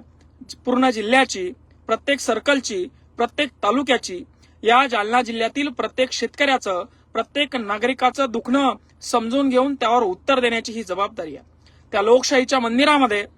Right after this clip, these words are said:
या जालना जिल्ह्याच्या शेतकऱ्यांचा आवाज, यांच्या दुधांचा भाव, यांच्या मालाचा भाव, यांच्या कपासीचा भाव, यांच्या मक्याचा भाव, यांच्या सोयाबीनचा भाव, त्या ठिकाणी त्या लोकशाहीच्या मंदिरामध्ये वारंवार आवाज देऊन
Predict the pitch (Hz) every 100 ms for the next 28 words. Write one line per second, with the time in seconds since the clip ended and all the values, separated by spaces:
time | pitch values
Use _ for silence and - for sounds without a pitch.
0 | - _ _ _ - 214 247 277 269 -
1 | 175 220 240 269 247 247 254 269 - 208
2 | - 269 285 254 190 175 170 - _ _
3 | - 202 208 233 190 185 254 247 220 185
4 | 165 - _ _ - 202 196 254 254 254
5 | - 196 220 262 254 202 190 160 160 _
6 | - 196 202 233 220 185 254 269 294 294
7 | 277 233 196 - _ _ 214 202 233 208
8 | 202 - 294 277 240 208 190 - _ -
9 | 202 208 208 - 208 254 311 277 254 208
10 | 202 185 - - _ 240 254 254 247 277
11 | 277 277 240 262 277 262 262 294 269 240
12 | 254 269 269 277 302 247 220 254 269 285
13 | 294 233 240 311 330 302 247 226 208